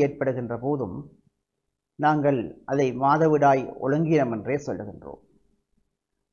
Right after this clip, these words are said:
அதே போன்று மாதவிடாய் காலங்களில் வெளியேற்றப்படும் குருதியின் அளவு சாதாரண அளவை விட மிக குறைவாக வெளியேற்றப்படுதல் அல்லது அதிகளவில்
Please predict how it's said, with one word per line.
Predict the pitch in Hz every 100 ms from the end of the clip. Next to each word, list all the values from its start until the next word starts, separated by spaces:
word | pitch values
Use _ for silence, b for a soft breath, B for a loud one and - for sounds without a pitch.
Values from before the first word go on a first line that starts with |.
| _ - 135
அதே | 156 220 240
போன்று | 190 185 180 202 165 196 - - _ _ _ _ _ -
மாதவிடாய் | 147 151 180 208 208 202 208
காலங்களில் | 202 165 170 165 160 165 202 214
வெளியேற்றப்படும் | 139 143 180 196 202 202 - 170 151 120 - - - _ _ _ _ -
குருதியின் | 170 185 220 208 165
அளவு | 117 135 160 165 117 156
சாதாரண | 160 147 156 175 180 180 180 185 -
அளவை | 110 131 160 156
விட | 123 113 147 - _ _ _ _ _ _ _
மிக | 143 151 156 -
குறைவாக | 156 160 185 208 190 185
வெளியேற்றப்படுதல் | 143 139 135 135 131 - 101 101 165 - - _ _ _ _ _ -
அல்லது | 143 165 175 139 110 120 160 - _ _ _ _ _ _ -
அதிகளவில் | 117 156 196 208 202 202